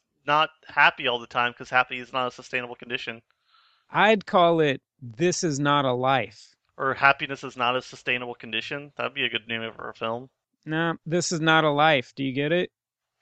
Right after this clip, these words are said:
Speaker 1: Uh, 'cause it's not a pipe, and it's, like, it's kinda a play off that.
Speaker 2: Yeah, he shows that, that drawing in class that says the French words of "This is not a pipe." And I would say the French words, but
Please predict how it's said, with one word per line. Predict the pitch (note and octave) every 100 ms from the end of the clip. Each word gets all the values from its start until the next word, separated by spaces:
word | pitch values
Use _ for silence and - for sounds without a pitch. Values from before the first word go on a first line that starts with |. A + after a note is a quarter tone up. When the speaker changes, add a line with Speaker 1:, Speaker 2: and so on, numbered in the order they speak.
| -
Speaker 1:
Uh, | C3+ B2+
'cause | C#3 C3 A#2
it's | A#2+ -
not | B2 A#2+
a | A2
pipe, | - A#2 A#2+ -
and | B2 A2+ A2
it's, | A2 -
like, | A#2 A2 - _ _ _ _
it's | B2 -
kinda | - B2
a | A#2
play | - A#2+
off | A2+
that. | A2+ A#2 A#2+ - _ _ _ _
Speaker 2:
Yeah, | C#3 D#3+ D#3+
he | C#3+ D3+
shows | - E3 D#3 C3+
that, | D3+ D3+ D3+ D3 _ G#3+
that | D3 C#3+
drawing | C3 D3 C#3+ C#3+ C#3
in | C3 C3
class | - C#3 C3 - - - _ _ _
that | C#3+ C3 A#2
says | - - - - - C#3 C#3 B2 -
the | C#3
French | - D#3 C#3+ C#3+ D3+
words | C#3+ C#3 B2+ - -
of | C#3+ C3+ A#2+ C3
"This | C#3+ -
is | C#3+ B2+ - - _ _ _ _
not | C#3+ C#3+
a | C3
pipe." | E3+ D3 C3+
And | D#3
I | F#3+
would | G#3 E3+
say | A3+ G#3+
the | F#3+ -
French | F3+ E3 -
words, | D3 C#3 B2+ A#2
but | A#2+ D3 C#3+ C3+